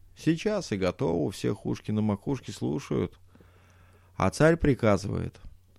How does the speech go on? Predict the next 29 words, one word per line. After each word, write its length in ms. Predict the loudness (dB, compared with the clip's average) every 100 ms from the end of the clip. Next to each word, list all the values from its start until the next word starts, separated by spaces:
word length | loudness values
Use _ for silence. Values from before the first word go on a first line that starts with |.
| -18 -4
"Вот 320 | 4 4 4
что, 180 | -2 -2
господа, 540 | -4 -4 -4 -4 -10 -16 -20 -20 -20 -20 -20 _
этого 420 | 4 4 6 6
кобеля 520 | 6 4 6 8 8 6
мне 280 | 4 4
позолотить, 800 | 4 2 4 6 6 6 2 2 -14 -18 -20 -12
да 260 | 0 4 6
так, 240 | 4 2
чтобы 480 | 0 2 4 4 2 -8 -12 2
ни 140 | 6
одна 340 | 6 6 4 0
шерстинка 580 | 0 -2 -2 0 2
на 120 | 4 4
нем 180 | 4
не 120 | 4 4
ворохнулась, 760 | 4 2 0 0 0 0 -4 -20 -20 -20 -10
и 140 | -2 0
по 120 | 0
всему 380 | 0 0 2 4
городу 380 | 6 8 8 6
бумагу 560 | 4 6 8 8 6 6
развесить. 720 | 4 4 4 4 0 -8 -10 -20 -20 -20 -20 _ -6
Если 460 | 2 6 6 2 2
кому 340 | 4 4 2
встретится 600 | 2 4 4 2 -6 -6
царский 460 | 2 4 4 2 -2
золоченый 600 | 2 2 2 2 2 2
кобель, 560 | 2 4 6 4 2